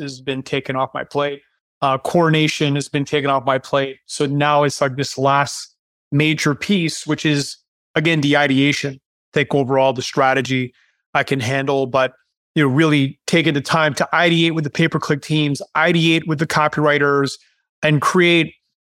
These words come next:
you know, I call it X factor, right? The, the people that have the ability to create ideas that move the needle.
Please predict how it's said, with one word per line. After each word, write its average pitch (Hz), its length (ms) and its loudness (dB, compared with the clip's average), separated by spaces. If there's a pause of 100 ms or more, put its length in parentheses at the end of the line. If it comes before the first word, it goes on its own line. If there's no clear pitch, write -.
(140)
you 180 60 2
know, 160 80 4
I 151 80 4
call 202 240 4
it 160 100 4
X 156 220 0
factor, 143 380 -2
right? 143 240 0
The, 143 120 -4 (100)
the 160 80 0
people 196 420 0
that 175 140 2
have 175 340 0
the 170 120 -2
ability 160 580 2
to 147 120 -6
create - 500 0
ideas 147 540 0
that 143 220 -2
move 147 300 -2
the 135 100 -4
needle. 139 480 -2